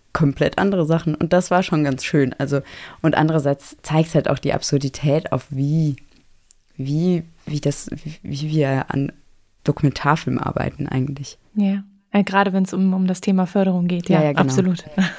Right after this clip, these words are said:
Speaker 2: Ich höre wirklich eine, eine große Mischung aus Mut und Sensibilität da heraus. Einmal wirklich in dem Moment, wo es noch sehr früh und frisch war, zu sagen, ich höre raus, wir haben auch den Rückenwind der Eltern, wir wollen auf jeden Fall was mit dem Material machen, also her mit der Förderung.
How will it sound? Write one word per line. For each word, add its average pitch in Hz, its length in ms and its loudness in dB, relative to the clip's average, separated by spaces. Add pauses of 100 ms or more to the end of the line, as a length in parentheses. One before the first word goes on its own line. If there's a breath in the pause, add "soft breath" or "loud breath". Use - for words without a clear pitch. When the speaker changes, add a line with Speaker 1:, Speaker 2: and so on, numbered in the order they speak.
(1500 loud breath)
Speaker 2:
Ich - 80 0
höre 277 220 2 (280)
wirklich 254 360 2
eine, 247 140 4
eine 220 180 2
große 240 280 0
Mischung 240 380 2
aus 220 220 0
Mut 240 280 2
und 220 120 0
Sensibilität 220 800 2 (160)
da 202 180 2
heraus. 196 480 2
Einmal 214 400 2
wirklich 214 560 -2
in 202 260 2
dem 202 140 2
Moment, 202 580 2
wo 202 120 2
es 202 180 -4
noch 196 160 0
sehr 202 280 0
früh 262 440 0
und 190 220 -2
frisch - 400 0
war, 202 280 2
zu 202 120 -6
sagen, 202 520 2 (640 loud breath)
ich - 220 -2
höre 220 120 4
raus, 202 420 0
wir 196 160 2
haben 208 120 4
auch 202 140 -4
den 202 260 2
Rückenwind 202 520 0
der 202 120 -2
Eltern, 214 460 2
wir 175 160 -4
wollen 202 220 2
auf 196 100 -4
jeden 208 140 0
Fall 196 160 0
was 185 160 -2
mit - 100 -4
dem 185 60 2
Material 185 340 0
machen, 185 300 0
also 196 240 2
her 185 260 0
mit 202 120 0
der 196 60 -2
Förderung. 220 560 0